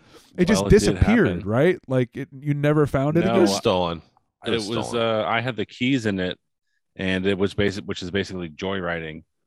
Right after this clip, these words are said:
Speaker 2: Uh, so it's not technically stolen because I left my property out. Like, I may have even had, like, a window cracked or something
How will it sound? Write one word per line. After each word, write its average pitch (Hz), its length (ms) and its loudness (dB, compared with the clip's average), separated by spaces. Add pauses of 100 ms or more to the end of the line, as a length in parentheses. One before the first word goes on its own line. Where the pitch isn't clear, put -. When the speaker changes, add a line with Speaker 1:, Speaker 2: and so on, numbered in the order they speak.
(400)
Speaker 2:
Uh, 78 500 -12 (220)
so 85 280 -14
it's - 160 -20
not 87 200 -12 (280)
technically 80 380 -14
stolen 82 480 -8
because 78 260 -12
I 76 260 -8 (680)
left 78 320 -12
my 76 180 -10
property 76 580 -8 (1080)
out. 73 240 -10 (500)
Like, 73 180 -16 (420)
I 95 60 -8
may 92 120 -2
have 90 100 2
even 85 180 -4
had, 85 160 -8
like, 78 200 -10
a 80 40 -12
window 82 300 -8
cracked 80 400 -6
or 80 60 -12
something 80 500 -16